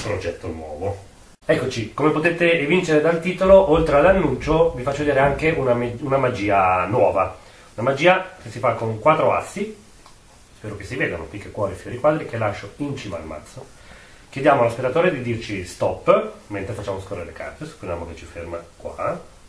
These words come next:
Andiamo a prendere la carta alla quale ci ha fermato, in questo caso l'otto di picche,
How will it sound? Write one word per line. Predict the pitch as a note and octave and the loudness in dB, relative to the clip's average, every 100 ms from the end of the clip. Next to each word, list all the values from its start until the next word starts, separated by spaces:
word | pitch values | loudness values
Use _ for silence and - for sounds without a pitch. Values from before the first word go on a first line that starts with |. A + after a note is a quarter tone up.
| - | -10
Andiamo | A2+ A#2 G2 | -4 0 0
a | G#2+ | 0
prendere | B2 A2 F#2+ F2+ | 0 -2 -4 -6
la | F2+ | -6
carta | - F2+ E2+ - | -2 -2 -2 -6
alla | E2 | -8
quale | D#2+ F2 - | -6 -8 -8
ci | |
ha | D#2+ | -12
fermato, | F2 D#2+ D2+ D2 D3 - - | -12 -12 -12 -12 -12 -14 -12
in | - | -10
questo | E2 E2 E2+ E2+ | -10 -12 -12 -14
caso | - F#2+ F2 E2+ | -6 -4 -4 -6
l'otto | F2+ - F2+ | -8 -8 -12
di | D#2+ | -16
picche, | - - - E3+ | -18 -14 -8 -8